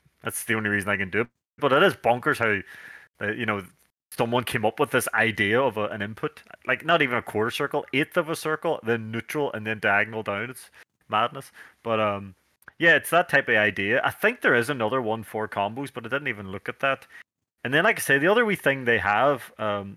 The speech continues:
you can do this in the demo, it's called Arcade Quest. And it's like its own wee story mode, but you are playing someone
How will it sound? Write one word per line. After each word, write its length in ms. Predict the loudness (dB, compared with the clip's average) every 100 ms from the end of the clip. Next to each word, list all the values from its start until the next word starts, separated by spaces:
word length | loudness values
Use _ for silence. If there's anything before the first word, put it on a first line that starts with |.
| _
you 100 | -8
can 80 | -2
do 140 | 0 2
this 180 | 0
in 100 | -6
the 80 | -8
demo, 360 | -6 -6 -4 -8
it's 140 | -8 -2
called 220 | -2 0
Arcade 560 | 2 0 0 -6 -6 -4
Quest. 440 | 0 0 -2 -20 -20 _ _ _ _
And 100 | -2
it's 120 | 0 0
like 100 | 0
its 140 | 0
own 160 | -2 0
wee 120 | -4
story 440 | -4 -4 -2 0
mode, 320 | 0 0 -2 -6 -20 -20 -2
but 240 | 0 0 _ _ _ -10
you 280 | -2 2 4
are 160 | 4
playing 340 | 2 2 2 2
someone 560 | -4 -4 -4 -4 -6